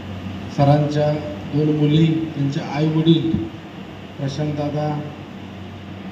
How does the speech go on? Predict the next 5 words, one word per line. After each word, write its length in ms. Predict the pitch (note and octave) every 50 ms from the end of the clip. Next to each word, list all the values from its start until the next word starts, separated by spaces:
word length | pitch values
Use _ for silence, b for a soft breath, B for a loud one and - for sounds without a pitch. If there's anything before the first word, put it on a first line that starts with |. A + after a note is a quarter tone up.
| - - - - - - -
कदम 320 | C#3 C3+ C#3+ D#3 D#3+ D#3 D3+
वकिलांना, 720 | D3 C#3 D3 D3+ C#3+ D3 D3 C#3+ C#3 C#3+ C#3+ D3 D3 D3 D3+ D3 - - - - - - - - - - - - - - - - - -
आमच्या 300 | C#3 C#3+ C#3 C#3+ D#3+ D#3+
एकोणीसशे 680 | D#3 - - - - D#3 C#3 - E3 D#3+ D3+ - E3+ E3+
सत्त्याण्णवच्या 680 | - - D#3 - - - E3 D#3 D#3+ D#3+ D#3+ - D#3+